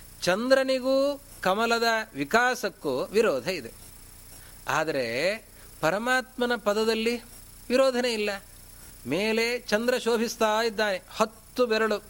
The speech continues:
ಹತ್ತು ಚಂದ್ರಗಳಂತೆ. ಅದರ ತಳದಲ್ಲಿ ಕಮಲ ಅರಳಿದೆ, ಪದ ತಳ ಅದು ಶೋಭಿಸ್ತಾ ಇದೆ, ಕಮಲ ಅರಳಿದೆ. ಪದ ಇದು ಉ-, ಚಂದ್ರ ಉದಯ ಆಗಿದೆ, ಕಮಲ ಅರಳಿದೆ. ಜಗತ್ತಿನಲ್ಲಿ ಇದಕ್ಕೆ ವಿರೋಧ ಇದೆ,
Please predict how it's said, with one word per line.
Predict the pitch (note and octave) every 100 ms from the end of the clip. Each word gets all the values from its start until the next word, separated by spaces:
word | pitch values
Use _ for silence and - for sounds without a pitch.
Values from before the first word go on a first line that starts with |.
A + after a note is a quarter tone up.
| - -
ಹತ್ತು | G#3 - - - B3 F#3+ A3 - - -
ಚಂದ್ರಗಳಂತೆ. | - G3+ G3+ E3+ C#3+ A#2 - - - - - - - - - - - - - -
ಅದರ | G#3 B3
ತಳದಲ್ಲಿ | A#3+ G#3+ C#4 C#4+ B3+ F#3 B2+ C#3+ A3+ -
ಕಮಲ | - C4+ C#4 C#4+
ಅರಳಿದೆ, | G#3+ G#3+ E3+ - -
ಪದ | G3+ A#3+
ತಳ | A#3 A#3
ಅದು | F3+ G#3 - A#3+
ಶೋಭಿಸ್ತಾ | A3+ A#3+ G#3+ - F3+ F3
ಇದೆ, | D#3+ B2 - -
ಕಮಲ | - A#3 B3
ಅರಳಿದೆ. | F#3 B2+ G2+ - - - - - - - - - -
ಪದ | C3+ F3+ G3 - - - -
ಇದು | C#3 B2+ A2
ಉ-, | A2 B2+ C#3+ B2+
ಚಂದ್ರ | D3+ E3 G#3+ A3+ A#3+ B3+ D#3+
ಉದಯ | E3 A3+
ಆಗಿದೆ, | G3+ C#3+ A2+ C#3 A#3+ - - - - - - -
ಕಮಲ | C4+ C#4 D4+
ಅರಳಿದೆ. | A3+ F#3 A#2+ - - - - - - - - -
ಜಗತ್ತಿನಲ್ಲಿ | B2+ F#3 B3+ B3+ C4 C4
ಇದಕ್ಕೆ | B3+ B3
ವಿರೋಧ | G#3 A#3+ B3+
ಇದೆ, | A3 F3+